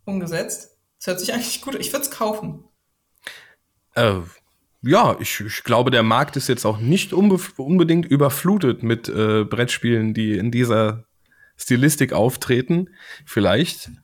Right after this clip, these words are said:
Speaker 2: ähm, und ich schiele in Geschäftsführungs- und Marketingsrichtung, vielleicht, ähm,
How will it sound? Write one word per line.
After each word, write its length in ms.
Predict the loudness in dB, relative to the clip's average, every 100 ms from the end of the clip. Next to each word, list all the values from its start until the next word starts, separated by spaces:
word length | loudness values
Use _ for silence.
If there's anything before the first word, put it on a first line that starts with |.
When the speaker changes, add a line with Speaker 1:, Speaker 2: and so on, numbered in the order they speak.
| _ _
Speaker 2:
ähm, 480 | -4 -2 -2 -4 -6
und 140 | -6
ich 100 | -6 -2
schiele 300 | 0 2 2
in 540 | 2 0 -2 -6 -6
Geschäftsführungs- 960 | -4 -2 -2 -2 -2 0 2 0 -4 -8
und 380 | -4 -2 -2 -2
Marketingsrichtung, 1000 | -2 -2 -2 -2 -2 -2 -4 -2 -4 -4
vielleicht, 500 | -4 -4 -2 -6 -6
ähm, 400 | -4 -4 -4